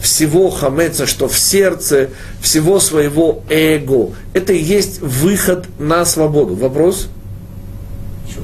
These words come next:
Speaker 2: хотел добавить,
Speaker 1: Да.
Speaker 2: что восемнадцать минут это хай, это есть связь между... Это
Speaker 1: Жизнь. Хай,
Speaker 2: это
Speaker 1: хет,
Speaker 2: связано
Speaker 1: юд.
Speaker 2: с
Speaker 1: Хет восемь числовое значение
Speaker 2: с
Speaker 1: буквы.
Speaker 2: священными звёздами.
Speaker 1: И юд это десять. Хай – это, соответственно, жизнь.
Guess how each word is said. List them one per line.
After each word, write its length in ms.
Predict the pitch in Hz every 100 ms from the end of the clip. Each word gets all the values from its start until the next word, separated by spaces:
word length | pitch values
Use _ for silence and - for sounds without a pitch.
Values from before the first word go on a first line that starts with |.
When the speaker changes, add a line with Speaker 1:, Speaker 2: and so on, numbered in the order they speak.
| 156
Speaker 2:
хотел 240 | 151 147
добавить, 520 | 135 135 139 135 127 123
Speaker 1:
Да. 180 | 113
Speaker 2:
что 100 | 85
восемнадцать 560 | - - 135 139 131 -
минут 320 | 131 131 127
это 200 | 117 - -
хай, 300 | - 131 107
это 200 | 98 104
есть 340 | 104 104 -
связь 380 | 92 120 110 104 113
между... 640 | 104 101 98 104 101 95 92 92 92 - -
Это 100 | 113
Speaker 1:
Жизнь. 480 | 147 170 98 - - - - - -
Хай, 440 | - 175 139 98
Speaker 2:
это 100 | - -
Speaker 1:
хет, 200 | 175 180
Speaker 2:
связано 280 | - 165 147 131
Speaker 1:
юд. 280 | 185 156 143 139 127
Speaker 2:
с 180 | - - -
Speaker 1:
Хет 260 | 180 175 139
восемь 480 | 139 160 147 127
числовое 400 | 117 - 127 123
значение 460 | 113 117 110 113 110
Speaker 2:
с 20 |
Speaker 1:
буквы. 180 | 104 107
Speaker 2:
священными 500 | - 104 98 - 143
звёздами. 420 | - - 143 -
Speaker 1:
И 280 | 131 123 113 110
юд 540 | 139 190 185 143 - - -
это 400 | 127 127 123 -
десять. 680 | 117 113 127 113 - 139 - - - - - -
Хай – 540 | - - 175 185 175 127
это, 260 | 135 131
соответственно, 640 | 123 131 123 151 147 135 127
жизнь. 640 | 107 120 104 123 165 202